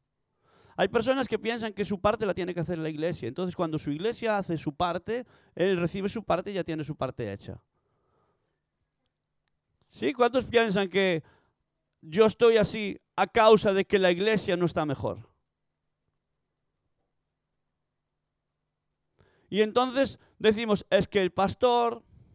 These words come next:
es que los obreros, es que". Y, ¿sabes?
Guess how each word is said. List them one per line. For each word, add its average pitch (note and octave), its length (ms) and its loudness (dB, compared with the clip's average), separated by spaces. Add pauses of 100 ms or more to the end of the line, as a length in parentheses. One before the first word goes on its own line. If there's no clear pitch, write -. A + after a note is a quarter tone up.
(2000)
es G3+ 140 0
que G3+ 120 2
los G3 160 2
obreros, G#3 720 0 (3000)
es A3 280 -4
que". F3+ 340 -12 (1800)
Y, C#3 100 -6
¿sabes? G#3+ 500 -4